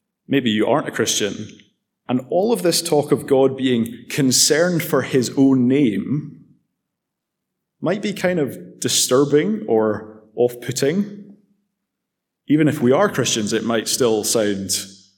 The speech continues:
strange. But think about it. It makes sense for God to be that way.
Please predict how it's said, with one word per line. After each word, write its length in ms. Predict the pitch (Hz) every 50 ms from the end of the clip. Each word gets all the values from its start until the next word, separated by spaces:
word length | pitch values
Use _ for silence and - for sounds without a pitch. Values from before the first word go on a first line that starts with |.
| _ _
strange. 840 | _ - - - 113 104 101 95 - 92 - - - - - - - - _ _ _ _ _ _ _ _ _ _ _ _ _ _ _ _ _ _ _ _ _ _ _ _ _ _ _ _ _ _ _ _ _ _ _ _ -
But 140 | 151 -
think 180 | - 196 208 202
about 220 | - 120 107 98
it. 120 | 98 95 -
It 140 | 123 - 143
makes 280 | 170 190 - - -
sense 300 | - 180 170 170 170 -
for 640 | - - 139 123 113 104 - - - - - - _ _ - 107
God 520 | - - 131 151 160 123 98 95 98 120 - - - - - - - - _ _ _ _ _ _ _ _ _
to 140 | - - 127
be 220 | 107 - 123 113 110
that 240 | 113 101 107 104
way. 400 | 107 104 98 92 92 87 - -